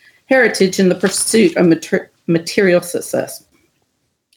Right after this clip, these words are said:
Television series employing the figure include Teen Wolf, Supernatural, Blood Ties, Charmed, Grimm, and Hannibal,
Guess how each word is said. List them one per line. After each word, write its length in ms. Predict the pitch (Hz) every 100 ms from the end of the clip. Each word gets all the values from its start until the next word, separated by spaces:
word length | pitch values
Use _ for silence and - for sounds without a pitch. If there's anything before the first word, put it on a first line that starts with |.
| _ _ _
Television 580 | - 277 302 349 311 240
series 800 | - - 202 180 185 165 156 -
employing 640 | 175 170 196 175 165 156
the 60 | 151
figure 400 | - 170 160 160
include 500 | 156 - 156 151 147
Teen 300 | - 233 233
Wolf, 340 | 220 214 -
Supernatural, 1040 | - - 269 277 208 170 170 - 170 170 _ _ _ _ _ _ _
Blood 280 | 208 214 208
Ties, 580 | 202 170 165 165 165 -
Charmed, 500 | - 220 208 202 - - _
Grimm, 460 | 208 185 180 170 -
and 140 | 180 196
Hannibal, 680 | 208 170 156 147 147 147